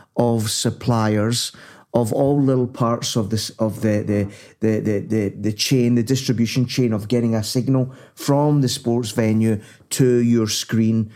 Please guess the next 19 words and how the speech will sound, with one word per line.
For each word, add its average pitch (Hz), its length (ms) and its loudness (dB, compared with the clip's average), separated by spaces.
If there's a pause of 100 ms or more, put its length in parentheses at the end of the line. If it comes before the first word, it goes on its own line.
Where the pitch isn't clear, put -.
(240)
And 131 160 4
they 139 80 4
all 151 180 2
do 139 200 2
little 120 220 2
parts - 440 -2
of 120 80 0
it, 120 80 2
wee 127 120 2
tiny 123 300 2
parts 110 340 -2
of 139 60 2
it. 147 80 0
And 170 100 0
they're 190 120 2
all 233 140 2
there 202 200 2
with 139 160 0
booths. 113 540 -2